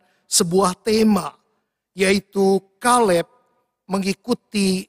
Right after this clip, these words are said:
dengan sepenuh hati. Saudara, berbicara mengikut dengan sepenuh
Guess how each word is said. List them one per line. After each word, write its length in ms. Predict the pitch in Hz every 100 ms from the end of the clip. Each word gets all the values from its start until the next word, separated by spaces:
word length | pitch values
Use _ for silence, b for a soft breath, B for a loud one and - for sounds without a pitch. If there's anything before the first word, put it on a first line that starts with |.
| _
dengan 560 | 196 185 185 175 175 175
sepenuh 640 | - 220 - 170 175 156 -
hati. 480 | 190 160 - 160 120 _ _ _ _ _ _ _ _ _ _ _ _ _ _ _ _ _ _ _ _ _ _ _ _ _ -
Saudara, 480 | - 269 269 285
berbicara 960 | 277 208 214 - 240 220 214 208 208 - 233
mengikut 560 | 226 233 - - 240 _ _ _ _ _ _
dengan 560 | 180 202 208 196 190 185
sepenuh 720 | - 202 - 196 196 190